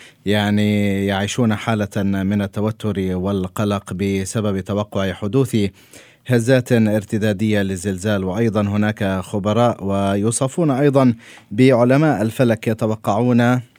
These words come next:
ونتمنى كما قلنا أن تبقى في دائرة الإشاعات، حدوث زلازل نشطة في المنطقة. وأيضًا كان هناك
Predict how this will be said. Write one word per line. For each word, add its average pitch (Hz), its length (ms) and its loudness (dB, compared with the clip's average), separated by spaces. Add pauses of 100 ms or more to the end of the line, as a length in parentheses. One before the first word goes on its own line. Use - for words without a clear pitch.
ونتمنى 107 480 0
كما 104 220 0
قلنا 104 320 -2
أن 98 80 -4
تبقى 101 340 -6
في 98 180 -4
دائرة 101 400 -2 (120)
الإشاعات، 95 720 -4
حدوث 113 420 -2
زلازل 104 580 0 (320)
نشطة 107 560 0
في 101 200 -4
المنطقة. 107 600 -2
وأيضًا 107 440 0
كان 113 220 0
هناك 117 440 2